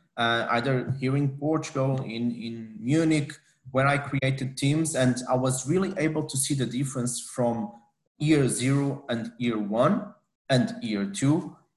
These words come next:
in these professionals that I was shaping, 'cause I also believe that we shape professionals in our image because we are basically trying to train them. And the way that I train, uh,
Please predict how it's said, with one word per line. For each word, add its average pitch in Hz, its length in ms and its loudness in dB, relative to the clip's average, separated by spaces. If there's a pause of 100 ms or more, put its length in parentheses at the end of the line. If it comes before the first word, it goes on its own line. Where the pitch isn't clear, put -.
(160)
in 120 340 2
these 147 420 -2
professionals 123 600 -2
that 113 120 -2
I 110 60 0
was 107 220 -2
shaping, 104 500 -4
'cause 135 180 2
I 139 100 4
also 160 280 2
believe 127 320 -2
that 117 260 -4
we 120 100 -2
shape 127 480 -2
professionals - 840 -8
in 123 140 0
our 101 280 0
image 117 320 0
because 101 320 -4
we 104 140 -6
are 104 240 2
basically 110 300 -8
trying 110 300 -4
to - 120 -16
train 127 280 -2
them. 104 260 0 (260)
And 120 140 2
the 117 80 2
way 131 140 2
that 143 140 0
I 131 180 0
train, 160 600 0 (180)
uh, 135 260 4